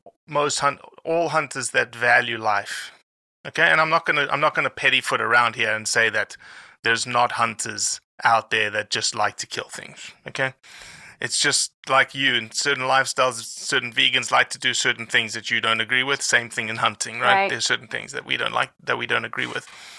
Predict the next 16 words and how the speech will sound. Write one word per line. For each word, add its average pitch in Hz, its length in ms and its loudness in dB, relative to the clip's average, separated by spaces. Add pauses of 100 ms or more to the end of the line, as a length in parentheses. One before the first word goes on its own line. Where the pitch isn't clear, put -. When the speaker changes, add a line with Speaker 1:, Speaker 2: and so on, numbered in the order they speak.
(240)
Speaker 1:
But 139 180 2
most 147 340 2
hunters, 120 640 0 (560)
there's 131 200 4
an 147 80 0
inherent 131 440 4
sadness 123 720 2 (100)
to 107 440 -4 (640)
that 117 280 -2
death. - 500 0 (880)
And 123 540 2 (100)
someone 139 380 0
like, 127 320 2 (100)
you 135 120 -10
know, 117 180 2 (140)
someone 135 440 0